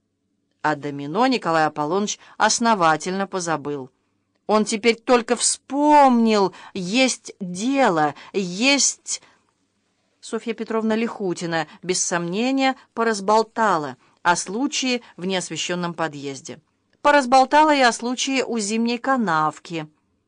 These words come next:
С этим-то делом теперь и приступает Лихутин.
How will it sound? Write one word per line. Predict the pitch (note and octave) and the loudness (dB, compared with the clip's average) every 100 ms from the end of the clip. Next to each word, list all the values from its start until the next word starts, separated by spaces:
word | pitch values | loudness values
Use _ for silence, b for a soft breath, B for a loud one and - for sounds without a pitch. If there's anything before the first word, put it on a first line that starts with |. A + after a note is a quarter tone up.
| _ _ _ _ | _ _ _ _
С | - E3+ | -6 -4
этим-то | D3+ D3 D3 D#3+ | -4 -6 -6 -4
делом | E3+ C#4+ D#4 | 0 0 0
теперь | D4+ D4+ D#4 | -2 -4 -4
и | D4+ | -4
приступает | C#4+ B3+ A#3+ G3 E3 F3 F3+ | -6 -8 -8 -2 0 0 -2
Лихутин. | F#3 G3 D3 C#3 - B2 | -8 -10 -14 -14 -14 -16